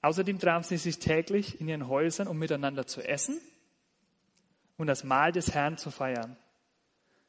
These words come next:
Und ihre Zusammenkünfte waren von überschwänglicher Freude und aufrichtiger Herzlichkeit geprägt. Klingt doch eigentlich sauschön. Warum haben wir sowas so selten?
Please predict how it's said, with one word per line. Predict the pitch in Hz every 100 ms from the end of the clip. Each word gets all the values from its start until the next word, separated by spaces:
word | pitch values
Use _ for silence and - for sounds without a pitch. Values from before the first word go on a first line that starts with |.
| _ _
Und | 165
ihre | 170 151 147
Zusammenkünfte | - 135 147 196 208 - 202 196 - 190 185 175 - _ _ _ _ _ _
waren | 139 139 165
von | - 160
überschwänglicher | 180 170 160 - 156 151 131 139
Freude | - 135 147 170 185 180 - _ _ _
und | 143 -
aufrichtiger | 143 156 165 151 156 147
Herzlichkeit | 131 143 - 139 - 127 -
geprägt. | - 110 104 110 - - - - _ _ _ _ _ _ _ _ _ _ _ _ _ _ _ _ _ _ _
Klingt | - 135 165
doch |
eigentlich | 151 143 147
sauschön. | - 147 - - 139 - _ _ _ _ _ _ _ _ _ _ _ _ _ _ _ _ _ _ _ _ _ _ _ _ _ _ _ _ _ _ _ _ _ _
Warum | 123 127 135
haben | 175
wir | 151
sowas | 127 117 -
so | 110
selten? | 117 104 - 131